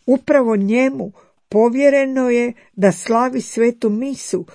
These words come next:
na trgu bana Josipa Jelačića, koju je nazočilo mnoštvo naroda.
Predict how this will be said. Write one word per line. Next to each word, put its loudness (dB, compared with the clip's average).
na 2
trgu -2
bana 0
Josipa -2
Jelačića, -4
koju 6
je 6
nazočilo 0
mnoštvo -6
naroda. -12